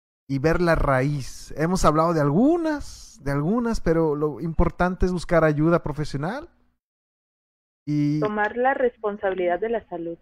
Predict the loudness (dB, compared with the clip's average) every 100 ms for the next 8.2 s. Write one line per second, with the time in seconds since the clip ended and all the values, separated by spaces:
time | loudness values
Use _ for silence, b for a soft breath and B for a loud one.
0 | -10 -10 -10 -18 -20 -20 _ -8 -6 -8
1 | -8 -8 -6 -6 -2 -4 0 2 2 0
2 | -4 -4 -6 -6 -8 -6 -6 -4 -2 0
3 | 0 -2 -4 -6 -6 -6 -6 -8 -8 -8
4 | -6 -4 -2 -2 0 0 0 -2 b b
5 | b b -20 -20 0 2 4 4 2 2
6 | 2 2 0 -2 -4 -2 0 0 0 -2
7 | -4 -10 -2 0 0 -2 -4 -2 -2 -2
8 | -4